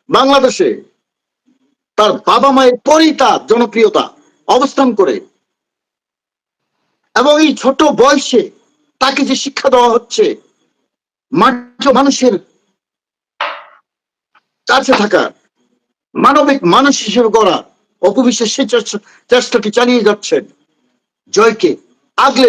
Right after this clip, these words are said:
রেখে। এবং অপু বিশ্বাস চান না জয় বিদেশি কোনো নাগরিক হোক, কোনো দেশে নাগরিকত্ব নোক।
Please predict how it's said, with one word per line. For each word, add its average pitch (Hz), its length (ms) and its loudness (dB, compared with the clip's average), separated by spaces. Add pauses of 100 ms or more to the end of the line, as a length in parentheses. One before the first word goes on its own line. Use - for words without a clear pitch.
রেখে। - 200 -4 (1120)
এবং 262 120 2 (100)
অপু 277 200 2
বিশ্বাস 311 200 0 (120)
চান 302 200 2 (100)
না 220 80 0 (920)
জয় 226 240 2 (100)
বিদেশি 254 360 0
কোনো 233 180 2
নাগরিক 214 420 2
হোক, 180 140 0 (380)
কোনো 226 220 2
দেশে 233 240 0 (400)
নাগরিকত্ব 247 600 -2 (100)
নোক। 120 160 -2